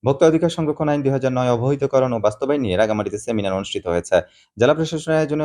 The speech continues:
জাতীয় ভোক্তা অধিকার সংরক্ষণ অধিদপ্তরের সহযোগিতায় শুক্রবার একত্রিশ মে সকাল এগারোটায় জেলা প্রশাসক সম্মেলন কম-, কক্ষে এই সেমিনার অনুষ্ঠিত হয়। জেলা প্রশাসক মোহাম্মদ মোশাররফ হোসেন খানের সভাপতিত্বে অনুষ্ঠিত সেমিনারে অতিরিক্ত জেলা প্রশাসক শিক্ষা ও আইসিটি নাসরিন সুলতানা, জেলা সিভিল সার্জন নয়ন খিসা প্রমুখ উপস্থিত ছিলেন। সেমিনারের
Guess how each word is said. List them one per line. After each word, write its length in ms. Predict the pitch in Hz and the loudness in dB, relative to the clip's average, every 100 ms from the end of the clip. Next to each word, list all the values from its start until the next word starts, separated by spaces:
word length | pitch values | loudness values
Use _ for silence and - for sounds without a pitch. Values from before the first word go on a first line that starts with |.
| 147 | 0
জাতীয় 240 | 135 139 | 0 0
ভোক্তা 200 | 131 139 135 | -4 -2 -2
অধিকার 220 | 131 135 | 0 -2
সংরক্ষণ 280 | 139 131 131 | -2 -2 -2
অধিদপ্তরের 460 | 131 127 - 127 127 | 0 -2 -4 -6 0
সহযোগিতায় 440 | 151 143 101 87 92 | 0 0 0 -2 -2
শুক্রবার 340 | 95 95 92 | -2 2 4
একত্রিশ 300 | 95 - 110 113 | 2 0 -6 -4
মে 80 | |
সকাল 240 | 110 104 101 | -4 0 4
এগারোটায় 420 | 104 147 123 104 - - _ 101 | 4 4 4 2 0 -20 _ 0
জেলা 200 | 127 156 | 2 2
প্রশাসক 360 | 160 165 156 | 0 -4 -4
সম্মেলন 300 | - 139 143 135 | -4 -2 -2 -2
কম-, 220 | 135 131 _ - | -4 -6 _ 0
কক্ষে 300 | 120 120 127 104 | 0 2 0 2
এই 80 | 117 | 2
সেমিনার 360 | 131 117 95 87 | 0 -2 0 0
অনুষ্ঠিত 260 | 98 - - | -2 -4 -2
হয়। 200 | 92 80 - _ _ - | 2 0 -2 _ _ 0
জেলা 180 | 123 156 | 2 2
প্রশাসক 340 | 165 170 165 | 0 0 0
মোহাম্মদ 240 | 160 156 151 | -2 -4 -6
মোশাররফ 260 | 147 151 147 | -6 -8 -8
হোসেন 200 | - 143 | -14 -10
খানের 180 | 139 135 | -8 -6
সভাপতিত্বে 460 | 127 131 127 131 156 | -2 -2 -2 -6 -6
অনুষ্ঠিত 220 | 117 98 | -4 -6
সেমিনারে 440 | 92 - 139 127 95 | -4 -2 0 2 2
অতিরিক্ত 300 | 120 101 87 | 2 -2 -2
জেলা 200 | 87 87 | 0 0
প্রশাসক 360 | 98 104 104 120 | -2 -6 -4 -6
শিক্ষা 260 | - - 135 | -6 -2 2
ও 60 | 127 | 4
আইসিটি 360 | 123 127 127 127 | 4 0 -6 -4
নাসরিন 260 | 127 135 | -4 -4
সুলতানা, 360 | 135 123 131 165 - _ _ 101 | -6 -2 0 0 -2 _ _ 0
জেলা 160 | 104 | 0
সিভিল 240 | 107 131 147 | 2 -2 0
সার্জন 340 | 143 117 120 107 | 0 0 0 2
নয়ন 180 | 127 156 | 0 0
খিসা 240 | 131 101 | -4 -4
প্রমুখ 280 | 87 98 90 117 | 0 0 0 -2
উপস্থিত 320 | 117 - 98 | -6 -10 -12
ছিলেন। 240 | - 92 85 _ _ _ - | 0 2 2 _ _ _ 0
সেমিনারের 420 | 110 104 98 | 4 6 6